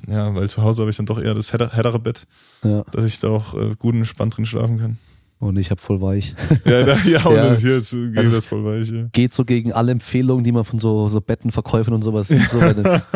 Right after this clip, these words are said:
Speaker 2: groß und schwer,
Speaker 1: Ja,
Speaker 2: ab
Speaker 1: genau.
Speaker 2: dem Körpergewicht auf jeden Fall harte Matratzen, so, aber da schlafe ich einfach super schlecht
Speaker 1: Aha.
Speaker 2: drauf.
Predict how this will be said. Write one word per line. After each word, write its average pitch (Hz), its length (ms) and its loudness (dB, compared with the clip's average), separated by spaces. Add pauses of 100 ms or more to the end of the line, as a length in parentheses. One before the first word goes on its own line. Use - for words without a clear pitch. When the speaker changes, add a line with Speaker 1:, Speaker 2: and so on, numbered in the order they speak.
(120)
Speaker 2:
groß 139 260 2
und 175 120 4
schwer, 135 480 2
Speaker 1:
Ja, 127 340 4
Speaker 2:
ab 123 140 4
Speaker 1:
genau. 123 60 2 (100)
Speaker 2:
dem - 20 0
Körpergewicht 123 500 0
auf 113 80 0
jeden 120 120 0
Fall 110 240 -2
harte 113 180 -2
Matratzen, 113 460 -2
so, 113 80 0
aber 107 100 -2
da 101 80 -2
schlafe 107 280 -4
ich 104 60 -2
einfach 95 120 -2
super 120 200 -2
schlecht 110 220 -2
Speaker 1:
Aha. 101 120 2
Speaker 2:
drauf. 113 180 0